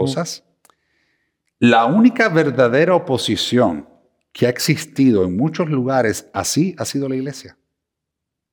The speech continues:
O sea, que la iglesia ha logrado en Polonia, por ejemplo, cuando el cambio en Polonia, la iglesia ha logrado interferir y ha, y ha lo-, y ha logrado transformar sociedades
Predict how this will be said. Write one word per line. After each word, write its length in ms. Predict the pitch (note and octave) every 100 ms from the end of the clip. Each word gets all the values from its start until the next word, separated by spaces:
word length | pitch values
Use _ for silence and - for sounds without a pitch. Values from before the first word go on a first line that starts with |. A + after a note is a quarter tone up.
| _ _
O 200 | _ -
sea, 120 | A2
que 80 | A2+
la 60 |
iglesia 320 | A2 E3 F3+ G3+
ha 40 |
logrado 300 | E3 D#3 D#3
en 140 | A2+
Polonia, 420 | - B2 E3+ G#2+ F2
por 160 | F2
ejemplo, 400 | D#2+ E2+ D#2 - _ _ _ -
cuando 160 | G2 F#2
el 60 | E2+
cambio 260 | G#2+ C3+
en 80 | C#3
Polonia, 440 | A2 A#2+ G#2+ D#2+ - _ _ - - -
la 120 | G#2+
iglesia 300 | C3 E3+ G#3+
ha 20 |
logrado 1040 | G3+ D3 A#2 C3 C3+ F#2 E2 D#2 - _ _ _ _ _ _ _ _ _ _ _ _ _ -
interferir 1300 | B2 B2 A#2 B2 A2+ G#2+ - G#2 A2+ C#3 F#2 F2 -
y 80 | B2
ha, 160 | C#3+
y 100 | C3+
ha 40 | D3
lo-, 180 | F#3+ -
y 80 | D#3
ha 60 |
logrado 340 | G3 G3 G3 D3+
transformar 1400 | D3 B2 - - A#2+ G#2+ G#2+ D#3 D3+ F2 E2 - _ _ _ _
sociedades 1040 | - B2 - G#2+ A2+ E3+ B2+ F#2 D#2+ -